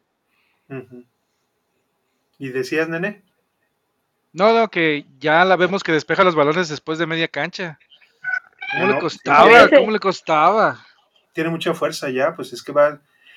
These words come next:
Speaker 1: es que también no debemos de dejar de, de pensar que Blanca es otra generación, ¿eh? De la Liga
Speaker 2: Sí,
Speaker 1: M X
Speaker 2: pues sí.
Speaker 1: femenil.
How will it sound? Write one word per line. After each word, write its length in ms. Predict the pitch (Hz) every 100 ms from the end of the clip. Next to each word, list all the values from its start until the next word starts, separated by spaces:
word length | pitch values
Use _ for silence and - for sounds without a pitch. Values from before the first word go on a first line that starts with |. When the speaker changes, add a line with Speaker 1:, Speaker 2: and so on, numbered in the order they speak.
| -
Speaker 1:
es 120 | 185
que 220 | 269 254
también 280 | 165 185 202
no 120 | 240
debemos 320 | 240 233 240 220
de 100 | 196
dejar 320 | 165 180 202
de, 160 | 196
de 120 | 156 156
pensar 360 | 156 143 170
que 120 | 185
Blanca 380 | 196 180 180 180 196 175
es 140 | 170
otra 200 | 196 196
generación, 600 | 180 135 123 - 160 131
¿eh? 140 | 151 _ _ -
De 80 |
la 100 | 131
Liga 200 | 127 147
Speaker 2:
Sí, 40 | 165
Speaker 1:
M 80 | 160
X 40 |
Speaker 2:
pues 120 | 160
sí. 60 | 156
Speaker 1:
femenil. 320 | 135 139 -